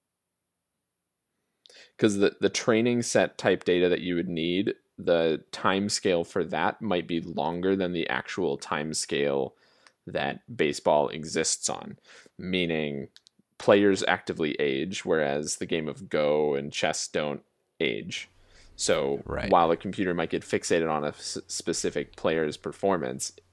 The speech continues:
Speaker 1: it may already be past.
Speaker 2: True. True.
Speaker 1: So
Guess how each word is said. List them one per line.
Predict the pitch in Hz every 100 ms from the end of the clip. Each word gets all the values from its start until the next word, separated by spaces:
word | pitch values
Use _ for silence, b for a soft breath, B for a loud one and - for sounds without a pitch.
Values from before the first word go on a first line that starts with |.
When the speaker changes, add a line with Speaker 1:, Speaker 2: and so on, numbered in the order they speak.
| _
Speaker 1:
it | 90
may | 92 92
already | 85
be | 76 71
past. | - - - - - _ _ _ _ _ _ _ _ _ _ _ -
Speaker 2:
True. | - 82 80 - - _ _ B B B B B B B B B B _ _ _ _ _ _ _ _ _ _ _ _ _ _
True. | - - 78 71 76 - - _ _ - B B B
Speaker 1:
So | - 107 87